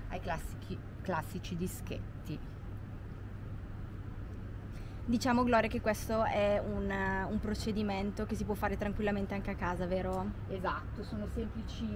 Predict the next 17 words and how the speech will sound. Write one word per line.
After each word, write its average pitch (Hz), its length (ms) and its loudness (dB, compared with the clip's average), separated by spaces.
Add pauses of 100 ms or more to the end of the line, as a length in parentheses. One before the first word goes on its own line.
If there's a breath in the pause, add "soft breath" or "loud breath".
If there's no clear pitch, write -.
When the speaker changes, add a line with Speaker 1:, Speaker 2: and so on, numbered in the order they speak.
(480)
Speaker 1:
semplici 202 840 0
abitudini 226 880 2
che 190 300 6
se 202 220 2
acquistate 180 760 6
comunque 185 440 2 (280 loud breath)
avete 180 440 2
una 180 180 2
bella 165 760 0
quotidianità, 180 640 2
una 180 100 0
bella 180 200 0
costanza, 202 500 0
avrete 214 220 -4
dei 220 140 -2
bellissimi 202 460 0
risultati. - 600 -4